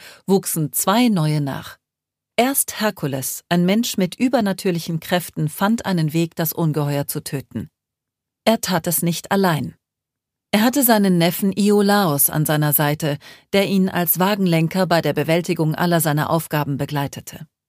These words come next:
Gemeinsam gelang ihnen der Sieg über Hydra. Sobald Herkules mit seiner Keule einen Kopf abgeschlagen hatte, griff Iolaos zur Fackel und brannte den enthaupteten Hals aus, damit kein neuer Kopf nachwachsen konnte.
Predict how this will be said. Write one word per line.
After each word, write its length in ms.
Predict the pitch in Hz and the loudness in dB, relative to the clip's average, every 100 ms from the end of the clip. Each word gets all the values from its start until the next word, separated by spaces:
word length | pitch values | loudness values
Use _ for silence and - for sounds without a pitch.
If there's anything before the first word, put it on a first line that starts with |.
| _ _ _ _ _ | _ _ _ _ _
Gemeinsam 800 | - 170 160 220 247 220 185 185 | 0 2 4 4 4 4 2 2
gelang 360 | 170 147 156 185 | 0 0 0 0
ihnen 340 | - 170 151 | 0 0 2
der 140 | 151 143 | 2 2
Sieg 300 | 160 160 - | 2 0 -2
über 320 | 156 139 135 | -4 -4 0
Hydra. 420 | 165 151 156 143 - _ _ _ - | -2 0 0 -2 -6 _ _ _ -2
Sobald 360 | 196 202 247 220 | 0 2 2 0
Herkules 480 | 262 - 247 185 170 | -2 0 -2 0 -2
mit 160 | 165 | 0
seiner 240 | 160 147 139 | 0 0 -4
Keule 460 | - 208 233 208 | 0 2 2 2
einen 260 | 151 147 147 | 0 -2 -2
Kopf 260 | 175 165 | -4 -4
abgeschlagen 640 | - 170 185 - 180 175 175 | -4 -2 -2 0 0 0 0
hatte, 280 | 190 214 208 - - - | -2 -2 -4 -10 -14 -2
griff 240 | 202 190 | -2 0
Iolaos 640 | 220 208 190 185 208 185 - | 0 2 4 2 2 0 0
zur 160 | 160 | -2
Fackel 440 | - 180 175 220 226 | -2 -2 0 -2 0
und 240 | 185 165 | -2 -2
brannte 340 | 175 185 208 | -2 0 0
den 200 | 180 175 | 0 -2
enthaupteten 760 | - 151 - 180 - 165 151 147 | -2 -4 -4 -6 -4 -6 -4 0
Hals 300 | 160 160 - | 0 -2 0
aus, 280 | 160 151 - - - | 0 0 -4 -12 -14
damit 320 | - 143 123 - | -6 -4 -4 -4
kein 260 | 180 180 | 2 4
neuer 280 | 180 165 156 | 4 4 2
Kopf 320 | - 160 - | -2 -8 -4
nachwachsen 560 | 151 135 - - - 127 | -4 -4 -8 -6 -6 -6
konnte. 360 | - 107 - | -10 -10 -12